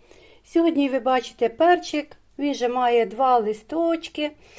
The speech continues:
і вже можна проводити перше підживлення. Ну, це буде не повноцінне підживлення, а просто так дати підтримку нашому перчику, щоб він далі ріс і розвивався.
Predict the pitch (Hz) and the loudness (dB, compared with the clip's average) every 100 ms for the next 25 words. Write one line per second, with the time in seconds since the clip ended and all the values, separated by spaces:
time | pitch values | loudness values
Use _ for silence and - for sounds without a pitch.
0 | - - - 262 254 262 302 302 - 240 | -20 -14 -6 -2 0 0 -2 -4 -4 -4
1 | 285 262 254 240 262 277 - 233 233 214 | -2 -4 -2 -2 -2 -4 -8 -10 -6 0
2 | 226 202 202 202 202 208 _ - _ - | 0 0 -6 -6 -8 -14 _ -20 _ 2
3 | 320 320 311 - 302 240 254 254 240 240 | 4 4 0 -4 -2 0 -2 -2 -2 -4
4 | 226 226 - 349 311 302 254 220 277 240 | -2 -4 2 4 4 0 -6 -4 -4 0
5 | 247 240 240 233 233 320 330 330 247 - | -2 -2 -4 -4 -4 -2 -4 -2 -6 -2
6 | 285 294 294 254 269 247 - 294 302 - | -2 -2 -2 -4 -4 -8 -4 -2 -2 -4
7 | 277 285 277 262 - 226 226 - - - | -4 -2 -2 -4 -4 -6 -6 -20 -14 -6
8 | 254 - 233 226 262 247 233 226 247 233 | -4 -4 -4 -4 -2 -2 -4 -10 -10 -10
9 | 226 254 240 254 240 233 294 302 262 254 | -6 -4 0 -2 -2 -2 -2 -4 -2 -2
10 | 233 247 247 240 202 - 190 | 0 -2 0 2 2 -2 -12